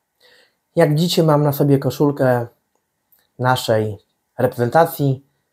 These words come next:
biało-czerwoną koszulkę piłkarskiej reprezentacji Polski, dlatego że jak wiemy, wczoraj wygraliśmy z Walią i dzięki temu Polacy wystąpią na tegorocznych Mistrzostwach Europy w Niemczech, co mnie bardzo cieszy.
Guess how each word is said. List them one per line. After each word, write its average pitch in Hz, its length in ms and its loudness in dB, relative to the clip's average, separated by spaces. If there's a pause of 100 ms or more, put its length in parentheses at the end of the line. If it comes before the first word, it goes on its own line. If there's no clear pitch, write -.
(360)
biało-czerwoną 120 760 0
koszulkę 117 640 -4
piłkarskiej 127 560 -4
reprezentacji 123 460 -4
Polski, 165 520 0 (560)
dlatego 180 380 4
że 135 120 4
jak 123 280 2
wiemy, 139 420 0 (280)
wczoraj 135 380 0
wygraliśmy 120 440 -2
z 127 60 0
Walią 135 500 2
i 147 100 -8
dzięki 131 320 -4
temu 120 380 -6 (460)
Polacy 127 420 2
wystąpią 113 720 -4
na 107 220 -8
tegorocznych 117 880 -2 (260)
Mistrzostwach 120 440 0
Europy 117 280 -2
w 117 40 -4
Niemczech, 139 380 0
co - 100 -12
mnie 113 100 -4
bardzo 113 280 -4
cieszy. 131 400 -2